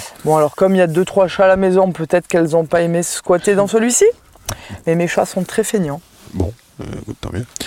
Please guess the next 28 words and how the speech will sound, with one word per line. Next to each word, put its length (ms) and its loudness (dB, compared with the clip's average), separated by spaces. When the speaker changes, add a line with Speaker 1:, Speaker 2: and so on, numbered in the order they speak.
Speaker 2:
Est-ce 100 0
que, 220 -2
est-ce 160 0
que, 120 -2
euh, 600 2
t'as 180 0
une, 320 -2
une 140 0
odeur 280 0
préférée ? 540 -4
Ou 140 2
une 100 2
odeur 240 2
que 60 -18
tu 60 -2
détestes ? 520 -6
Ton 120 -4
goût ? 220 -2
Speaker 1:
Euh, 720 4
une 120 2
odeur 260 2
préférée, 480 -2
euh, 1000 -4
celle 180 0
du 140 -4
vin. 180 -2
<laughs> 60 0
Ben, 840 6